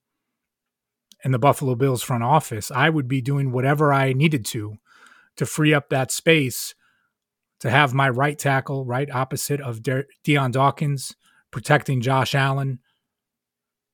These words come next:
being, again, another cornerstone of the Buffalo Bills offense that did such a great job in the passing game during the twenty twenty season. Now, we also, looking back just a couple of weeks, an article on buffalo rumblings dot com,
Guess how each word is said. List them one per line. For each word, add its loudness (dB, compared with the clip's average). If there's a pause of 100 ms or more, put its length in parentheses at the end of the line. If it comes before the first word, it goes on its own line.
(320)
being, -2
again, -4
another -6
cornerstone -4
of -8
the -6
Buffalo -2
Bills -4
offense -2 (720)
that -8
did -2
such -2
a 0
great 2
job -2
in -2
the -6
passing -2
game -6
during -6
the -8
twenty -6
twenty -10
season. -4 (840)
Now, 4
we 2
also, 2 (180)
looking 0
back 4
just -4
a -8
couple -2
of -8
weeks, -2
an -8
article -4
on -4
buffalo -6
rumblings -6
dot -12
com, -2